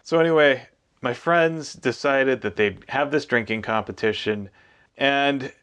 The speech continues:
naturally, as the sensible one, I was the one who stopped drinking hours ahead of them and was thus sober enough to drive them home. And it is not fun to be the sober one while everyone else is drunk.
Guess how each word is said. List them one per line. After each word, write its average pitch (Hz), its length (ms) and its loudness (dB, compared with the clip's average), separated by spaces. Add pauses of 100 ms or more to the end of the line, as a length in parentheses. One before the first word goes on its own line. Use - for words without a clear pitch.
(140)
naturally, 156 800 2 (400)
as 143 400 0
the 135 140 0
sensible 160 640 2
one, 143 280 4
I 131 220 2
was 135 240 2
the 131 80 -4
one 123 220 2
who 117 160 -2
stopped - 560 -2
drinking 117 580 -2 (600)
hours 127 460 4
ahead 127 280 2
of 107 120 4
them 101 380 0 (340)
and 160 180 0
was 156 160 0
thus 131 200 2
sober 123 440 2
enough 113 260 0
to 120 80 -8
drive 104 320 0
them 98 160 -4
home. 120 460 2 (200)
And 151 340 0
it 180 200 2
is 151 320 2
not 120 380 2
fun 95 760 -2
to 120 100 -2
be 113 160 0
the 110 100 2
sober 127 380 0
one 117 260 4
while 107 200 2
everyone 110 440 2
else 101 260 0
is 98 120 -8
drunk. - 420 -6